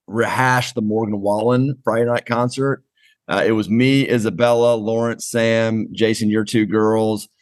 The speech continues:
um, Caroline and Charlotte. I mean, it, I thought it was a freaking blast. Um, you know, we rolled into the Battery about four thirty, four forty-five,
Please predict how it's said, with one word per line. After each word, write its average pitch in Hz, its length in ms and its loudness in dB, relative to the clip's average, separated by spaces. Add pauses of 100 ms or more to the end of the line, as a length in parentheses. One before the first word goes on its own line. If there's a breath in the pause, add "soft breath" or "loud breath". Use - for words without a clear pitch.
(280)
um, 92 800 -2
Caroline 110 320 0
and 104 80 -2
Charlotte. 107 560 2
I 95 120 -4
mean, 104 160 0
it, 123 240 -2 (160)
I 135 140 -2
thought 135 220 0
it 120 80 -4
was 101 160 -4
a 98 60 -6
freaking 107 420 -2
blast. 92 640 -4 (320)
Um, 117 580 -4 (300)
you 151 100 -2
know, 123 240 2 (220)
we 135 200 2
rolled 143 360 2
into 139 540 0
the 113 60 -6
Battery 123 380 2
about 107 300 -2
four 123 380 -2
thirty, 120 320 0
four 120 240 -2
forty-five, 107 760 0